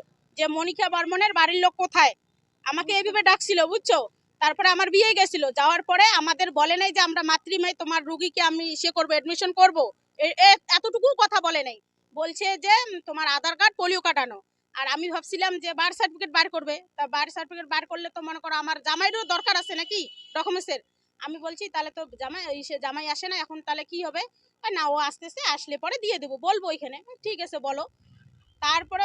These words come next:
যখন ওরা নিয়ে যাবে, অ্যাম্বুলেন্স এইখানে সবকিছু, সবকিছুই রেডি করছে, বুঝছো? আমাদের তবুও কয় নাই, সবকিছুই রেডি করছে। রেডি করার পরে যখন ওটি থেকে বাইর করে আনবে, তখন, মানে, কাউন্টার থেকে আমাদের বলতেছে যে, "তোমার বাচ্চাকে নিয়ে তোমরা মাতৃমায় যাও।"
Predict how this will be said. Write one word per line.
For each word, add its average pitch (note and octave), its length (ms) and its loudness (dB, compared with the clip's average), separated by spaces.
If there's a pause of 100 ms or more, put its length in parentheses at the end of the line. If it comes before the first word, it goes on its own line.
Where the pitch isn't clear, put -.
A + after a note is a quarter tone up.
(100)
যখন F#4 300 -2
ওরা F#4+ 180 2
নিয়ে F#4+ 260 2
যাবে, G#4+ 260 2
অ্যাম্বুলেন্স F#4+ 500 0
এইখানে F4+ 340 -2
সবকিছু, G4+ 420 -6 (140)
সবকিছুই A#4 460 -2
রেডি G#4 220 2
করছে, F4 280 -6
বুঝছো? E4+ 360 -2
আমাদের D4+ 380 -6
তবুও A#4 300 4
কয় F4 220 2
নাই, A#3+ 200 -8 (420)
সবকিছুই F#4+ 380 -6
রেডি F#4 220 0
করছে। G#4 300 -6
রেডি E4 240 -4
করার F4+ 280 -2
পরে F#4 180 -2
যখন D#4 460 -2
ওটি E4 260 -2
থেকে A4 240 -4
বাইর E4+ 280 2
করে G#4 160 -2
আনবে, G4 320 2 (520)
তখন, E4 280 -4
মানে, F4 200 -4
কাউন্টার F4 340 -4
থেকে F4+ 160 -8
আমাদের E4 280 -4
বলতেছে F4+ 400 -6 (180)
যে, D#4 120 -6
"তোমার D4+ 320 -6
বাচ্চাকে E4+ 400 -2
নিয়ে G4+ 240 -2 (400)
তোমরা D#4+ 200 -2
মাতৃমায় G#4+ 580 4
যাও।" C#3+ 180 -4